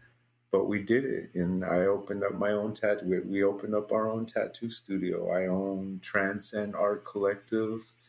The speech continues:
in Chandler, Arizona. It's indigenous owned and operated.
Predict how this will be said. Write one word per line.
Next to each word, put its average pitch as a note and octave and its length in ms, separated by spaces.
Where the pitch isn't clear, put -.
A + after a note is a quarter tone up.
in F#2+ 420
Chandler, F#2+ 560
Arizona. G2 1040
It's F#2 260
indigenous F#2 840
owned F#2+ 300
and F#2 160
operated. G2+ 840